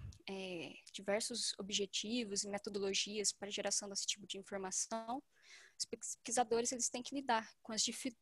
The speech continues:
diferentes estruturas de armazenamento desses dados. Então, esses dados podem ser apresentados através de dados matriciais ou vetoriais.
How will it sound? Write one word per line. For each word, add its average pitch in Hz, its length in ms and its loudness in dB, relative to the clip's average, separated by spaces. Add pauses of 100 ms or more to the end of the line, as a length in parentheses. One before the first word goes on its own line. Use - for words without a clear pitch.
(100)
diferentes 226 680 -2
estruturas 269 540 -2 (260)
de - 120 4
armazenamento 208 600 -2
desses 185 240 -2 (220)
dados. 208 440 0
Então, 202 160 -8
esses 202 220 0
dados 196 240 4
podem 208 320 -4 (260)
ser - 120 0
apresentados 202 720 0 (180)
através 202 400 -2
de 190 80 -4
dados 190 220 0
matriciais 202 520 2
ou 196 60 -6
vetoriais. 196 640 -2